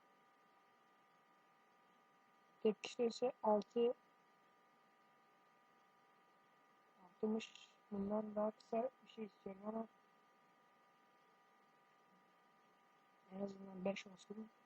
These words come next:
Şu da olabilir. Şuna bir bakalım. Şuraya inşallah beş değil. Evet, bu beşmiş. Bu led, evet, gördüğünüz gibi led monitör olmasına dikkat edin arkadaşlar. Eğer oyuncuysanız led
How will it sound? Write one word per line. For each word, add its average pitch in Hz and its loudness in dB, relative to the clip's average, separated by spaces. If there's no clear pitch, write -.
Şu 233 2
da 208 4
olabilir. 196 -2
Şuna 208 -14
bir 196 -18
bakalım. 190 -20
Şuraya 190 -4
inşallah 190 -10
beş 202 -10
değil. 190 -20
Evet, 208 -2
bu 196 -2
beşmiş. 240 2
Bu 220 0
led, 220 2
evet, 214 -8
gördüğünüz 214 -2
gibi 208 -4
led 226 -6
monitör 226 -2
olmasına 226 -4
dikkat 247 2
edin 233 -6
arkadaşlar. 226 2
Eğer 226 8
oyuncuysanız 247 4
led 240 10